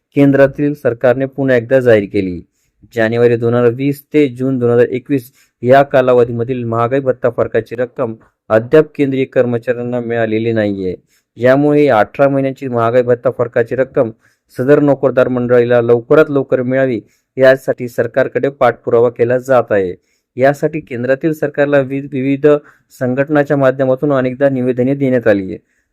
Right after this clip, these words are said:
दरम्यान आता या संदर्भात सरकारने आपली भूमिका पुन्हा एकदा स्पष्ट केली.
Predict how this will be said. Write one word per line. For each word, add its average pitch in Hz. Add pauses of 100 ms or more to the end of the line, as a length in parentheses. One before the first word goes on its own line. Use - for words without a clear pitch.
दरम्यान 123
आता 131
या 123
संदर्भात 131
सरकारने 131
आपली 113
भूमिका 127
पुन्हा 156
एकदा 131
स्पष्ट 117
केली. 98